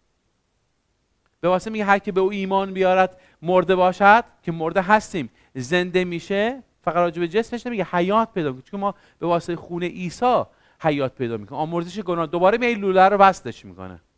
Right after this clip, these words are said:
ما حیات پیدا می‌کنیم. پس اینجاست که الان مطر-، چیزی که اینجا مطرح می‌شه،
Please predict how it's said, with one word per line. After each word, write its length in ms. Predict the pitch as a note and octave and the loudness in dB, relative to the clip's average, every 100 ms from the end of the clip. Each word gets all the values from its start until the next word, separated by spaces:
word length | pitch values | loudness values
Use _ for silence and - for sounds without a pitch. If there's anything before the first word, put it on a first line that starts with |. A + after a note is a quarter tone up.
| _ _ _ _ _ _ _ _ _ _ _ | _ _ _ _ _ _ _ _ _ _ _
ما 80 | F#3 | -2
حیات 420 | F3 E3 F3+ F3 | 0 2 0 -2
پیدا 240 | C3 G2+ F#2+ | -6 -8 -10
می‌کنیم. 420 | F#2 F#2+ F2 D#2+ _ _ _ _ _ _ _ _ _ _ _ _ _ _ _ _ _ _ _ _ _ _ _ | -14 -18 -18 -20 _ _ _ _ _ _ _ _ _ _ _ _ _ _ _ _ _ _ _ _ _ _ _
پس 220 | F3+ F3+ | -4 -4
اینجاست 460 | - A3 G#3 D4 - | -6 -6 0 0 2
که 100 | A#3 | 0
الان 240 | G3+ G3+ | 2 0
مطر-، 340 | G3 F#3 - F3 | 2 0 0 -12
چیزی 240 | - E3+ | -16 -10
که 80 | G3 | -6
اینجا 240 | F#3+ F#3 | -4 -4
مطرح 500 | F#3 F3 F3 F#3 E3+ | -2 -2 -2 0 0
می‌شه، 480 | E3+ F3 G3+ G#3 C4 | -2 -6 -4 -2 -4